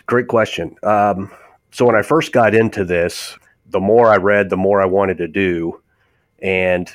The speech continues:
I, I think I tried to go too fast.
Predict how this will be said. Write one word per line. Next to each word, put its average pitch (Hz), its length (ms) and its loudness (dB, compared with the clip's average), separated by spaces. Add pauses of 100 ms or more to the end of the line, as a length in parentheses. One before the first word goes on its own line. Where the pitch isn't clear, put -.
(220)
I, - 100 -4 (300)
I 90 100 -2
think - 600 -6 (500)
I 98 100 -2
tried 101 320 -2
to 92 80 -4
go 98 220 -2
too 95 220 -8
fast. - 680 -6